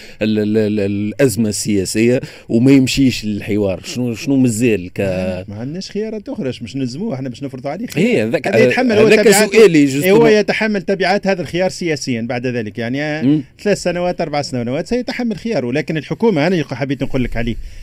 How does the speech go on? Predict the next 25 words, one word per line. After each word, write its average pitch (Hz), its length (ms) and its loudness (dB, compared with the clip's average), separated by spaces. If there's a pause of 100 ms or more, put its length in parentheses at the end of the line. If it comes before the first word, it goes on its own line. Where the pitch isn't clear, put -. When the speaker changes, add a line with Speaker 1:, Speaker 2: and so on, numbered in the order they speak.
(140)
Speaker 2:
إحنا 151 140 -2
عندنا 185 220 2
حوار 196 300 2
الآن 170 200 -2
على 151 120 -2
مستوى 135 300 0
البرلمان 127 500 -2
مع 147 220 -4
شركائنا 131 500 -2
في 123 80 -10
البرلمان، 120 400 -4
الائتلاف 120 380 -4
البرلماني، 117 580 -6 (480)
وعندنا 180 340 2
حوار 185 300 2
مع 165 120 0
رئيس 147 280 -2
الحكومة، 185 600 -4
كيف 196 420 2
سنعزز 147 540 -4
أداء 139 180 0
الحكومة 131 360 -6
في - 80 -10
المرحلة 120 300 -4
القادمة، 190 460 0